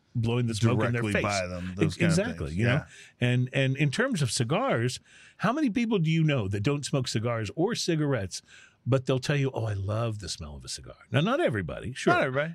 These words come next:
Speaker 1: Yeah, but, but there are plenty of people I know who
Speaker 2: And when
Speaker 1: don't
Speaker 2: I,
Speaker 1: smoke,
Speaker 2: when I go out
Speaker 1: but they
Speaker 2: to
Speaker 1: love smelling a
Speaker 2: a
Speaker 1: cigar that I'm
Speaker 2: brewery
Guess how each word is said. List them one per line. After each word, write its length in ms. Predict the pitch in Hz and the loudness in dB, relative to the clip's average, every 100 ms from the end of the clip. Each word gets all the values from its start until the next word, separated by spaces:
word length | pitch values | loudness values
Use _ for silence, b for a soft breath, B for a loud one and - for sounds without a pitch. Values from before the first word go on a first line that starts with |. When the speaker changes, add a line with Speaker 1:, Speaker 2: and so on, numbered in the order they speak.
| - | 0
Speaker 1:
Yeah, 200 | 123 92 | 0 0
but, 260 | 135 143 | 0 0
but 140 | 135 151 | -2 -2
there 120 | 240 | -2
are 60 | 208 | -2
plenty 320 | - 214 269 | -2 -2 0
of 80 | 110 | -2
people 280 | 101 95 | -2 -2
I 100 | 101 | 0
know 180 | 123 95 | 0 0
who 100 | - | 2
Speaker 2:
And 100 | 180 | 4
when 120 | 202 | 4
Speaker 1:
don't 100 | 240 | 4
Speaker 2:
I, 60 | 285 | 2
Speaker 1:
smoke, 240 | 127 123 | 0 -2
Speaker 2:
when 160 | 175 214 | 0 0
I 120 | 262 | 0
go 160 | 294 277 | -2 0
out 100 | 208 | 2
Speaker 1:
but 100 | 113 | 2
they 100 | 120 | 2
Speaker 2:
to 40 | 120 | 2
Speaker 1:
love 540 | 127 135 139 135 123 | 4 4 4 2 0
smelling 400 | - 135 123 117 | -2 0 2 2
a 60 | 156 | 2
Speaker 2:
a 40 | |
Speaker 1:
cigar 200 | 131 110 | 2 2
that 60 | 147 | 4
I'm 60 | |
Speaker 2:
brewery 180 | 170 170 | 4 4